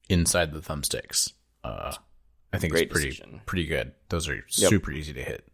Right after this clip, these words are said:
Speaker 1: Um, one of the key takeaways, I think, of the limited information they did say about the controller was that, um, they now have haptic feedback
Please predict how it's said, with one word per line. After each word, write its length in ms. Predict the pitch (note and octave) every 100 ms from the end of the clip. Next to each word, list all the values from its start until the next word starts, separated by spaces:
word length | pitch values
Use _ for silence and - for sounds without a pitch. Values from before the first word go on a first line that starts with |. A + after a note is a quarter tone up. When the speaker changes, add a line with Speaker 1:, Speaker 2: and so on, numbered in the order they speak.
| _ _ _ _ _ _ - - - _
Speaker 1:
Um, 520 | A2+ G#2+ F#2 D2+ C#2 - _ _ _ _ G2+ G2 G2 - _ _
one 180 | - A2+
of 60 | G2+
the 80 | F#2
key 300 | - A2 G2+
takeaways, 460 | F#2+ F2+ F#2 E2
I 60 | D#2+
think, 320 | - E2 -
of 400 | F2 D#2+ D#2+ - -
the 80 | D#2+
limited 380 | E2+ A#2+ G#2+ F#2
information 480 | E2 E2 D#2 D2+ D2+
they 80 |
did 300 | D2+ G#2 G#2+
say 440 | - C#2 B1 E2 - _ -
about 180 | F2+ D#2
the 80 |
controller 420 | E2 D#2+ E2 D#2+ D#2+
was 220 | F2+ E2+
that, 220 | E2+ C#2+ _ - - - _ - -
um, 360 | - E2+ D2 D2+ - _ _ - -
they 100 | F#2
now 220 | G2 F#2+
have 580 | - F2+ F2+ E2+ E2+ - -
haptic 580 | - G2 - G#2+ F2 - -
feedback 920 | - G#2+ G2+ A#2 B2+ D3 - - -